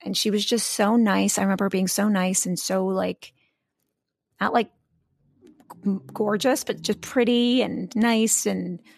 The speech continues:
I remember saying, you know, "I'm so glad I got to meet you. You know, I, I wish you the best," whatever. And I walked out of the showroom or whatever and started crying hysterically. And I don't remember who I was talking to, a couple of my friends.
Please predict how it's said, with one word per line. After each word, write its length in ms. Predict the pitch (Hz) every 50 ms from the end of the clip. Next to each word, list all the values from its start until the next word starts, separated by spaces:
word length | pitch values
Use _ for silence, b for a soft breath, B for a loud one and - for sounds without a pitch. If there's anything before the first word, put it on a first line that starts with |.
| b b b b b b b b b b b -
I 80 | 233
remember 420 | 220 220 220 226 220 214 208 208 214
saying, 480 | 196 - 220 208 208 202 202 196 202 202
you 60 | 208
know, 240 | 208 208 202 208 208 214 - _ _ -
"I'm 280 | - - 370 - 233 233
so 240 | - - 254 254
glad 240 | 247 - 302 320 320
I 80 | 349 339
got 220 | - 339 320 -
to 100 | - 302
meet 260 | 262 320 349 403 392
you. 140 | 320 254 254
You 140 | 247 226 226
know, 240 | 214 208 190 196 208
I, 420 | - - - - - - - - -
I 140 | - 214
wish 240 | 202 208 226 220 -
you 60 | 226
the 100 | 202 202
best," 320 | 180 202 202 202 196 - -
whatever. 480 | 208 202 226 233 190 185 175 - 180 B B B B B B B B _ _
And 120 | - 220 214
I 80 | 214
walked 360 | 208 196 220 226 294 - - 240
out 200 | 226 233 240 233
of 240 | 208 175 160 -
the 120 | - 185 175
showroom 600 | - - - - 180 190 170 - - 156 156 -
or 120 | - 156
whatever 380 | - - - - - - - 392 -
and 420 | 214 202 196 190 190 190 185 185 - _ _ _ _ _ _ _ _ _ _ _ _ _ _ _ _ _ _ _ _
started 340 | - - 208 202 180 175 -
crying 360 | - - 190 190 180 180 185
hysterically. 640 | 180 - - 190 180 180 185 - - - - -
And 100 | 180 180
I 80 | - 175
don't 120 | 220 -
remember 260 | 240 214 208 202 196
who 140 | 185 190 180
I 60 | 180
was 140 | 180 175 -
talking 360 | - 185 185 180 - - 180
to, 320 | 180 - 175 - - - -
a 80 | 196
couple 240 | - - - - 190
of 60 | 190 185
my 120 | 175 180
friends. 640 | - - 185 180 175 170 - - - - 208 - -